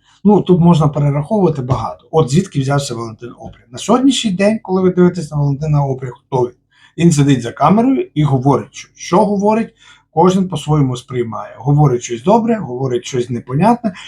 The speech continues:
говорить всяку пургу, о, жовта, жовта преса і так далі. Ну,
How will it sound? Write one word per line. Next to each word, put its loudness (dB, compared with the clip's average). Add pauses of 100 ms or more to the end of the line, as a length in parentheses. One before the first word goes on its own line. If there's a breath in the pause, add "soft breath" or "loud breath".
(180 loud breath)
говорить 2
всяку -6 (220)
пургу, 4 (460 soft breath)
о, -8
жовта, -4
жовта 0
преса 0
і -8
так -6
далі. -8 (160)
Ну, 4